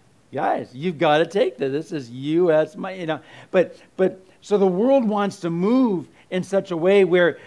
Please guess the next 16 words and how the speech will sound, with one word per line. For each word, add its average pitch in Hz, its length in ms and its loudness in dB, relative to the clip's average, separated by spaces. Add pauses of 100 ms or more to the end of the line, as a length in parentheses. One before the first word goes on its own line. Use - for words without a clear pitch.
(100)
you 185 180 -4
know, 175 100 0
you 160 140 -2
don't 180 160 2
have 180 180 -2
to 156 80 -12
deal 185 360 4
with 170 160 0
all 160 180 2
of 156 120 -4
this 147 220 -8
money. 165 380 -2
It's 147 180 -8
nice 185 400 -6
and 156 140 -14
convenient, 156 540 -8